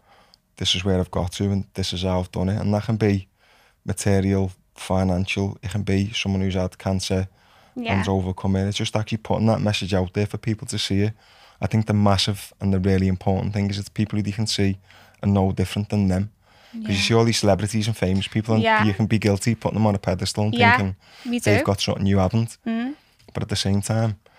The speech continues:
Speaker 1: we've all got two arms, two legs, and, and, and a gift somewhere. It's actually
Speaker 2: Mm.
Speaker 1: figuring out what it is. And,
Speaker 2: Yeah.
Speaker 1: you know.
Speaker 2: Yeah, I love that, because you're showing your subconscious mind it's possible, but then obviously you have to then take the action in the,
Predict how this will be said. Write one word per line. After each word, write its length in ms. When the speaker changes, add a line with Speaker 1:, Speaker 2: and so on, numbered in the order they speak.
Speaker 1:
we've 120
all 140
got 160
two 180
arms, 320
two 220
legs, 300
and, 200
and, 180
and 200
a 40
gift 440
somewhere. 680
It's 140
actually 280
Speaker 2:
Mm. 80
Speaker 1:
figuring 260
out 160
what 140
it 100
is. 180
And, 160
Speaker 2:
Yeah. 380
Speaker 1:
you 60
know. 280
Speaker 2:
Yeah, 240
I 80
love 300
that, 180
because 340
you're 100
showing 460
your 40
subconscious 720
mind 300
it's 140
possible, 600
but 140
then 200
obviously 360
you 80
have 240
to 120
then 200
take 300
the 120
action 420
in 200
the, 80